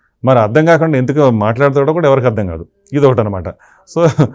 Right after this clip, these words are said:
దీన్ని బట్టి ఏంటంటే, ఈ అర్థం కాని మనిషి, తనకి ఏమీ అర్థం కాదనుకునే చెప్పే మనిషి మీడియా ముందుకు వచ్చి తనకు అర్థం కాని విషయాల్ని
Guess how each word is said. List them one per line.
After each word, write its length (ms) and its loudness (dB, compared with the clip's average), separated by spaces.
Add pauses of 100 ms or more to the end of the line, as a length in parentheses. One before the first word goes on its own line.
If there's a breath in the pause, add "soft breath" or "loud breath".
(240 loud breath)
దీన్ని 200 2
బట్టి 200 2
ఏంటంటే, 480 0
ఈ 60 0
అర్థం 260 0
కాని 200 0
మనిషి, 420 -2 (240)
తనకి 180 0
ఏమీ 140 0
అర్థం 260 0
కాదనుకునే 440 0
చెప్పే 420 -4
మనిషి 440 -4 (440 soft breath)
మీడియా 320 2
ముందుకు 260 0
వచ్చి 260 -2
తనకు 200 -2
అర్థం 220 -2
కాని 160 0
విషయాల్ని 540 -2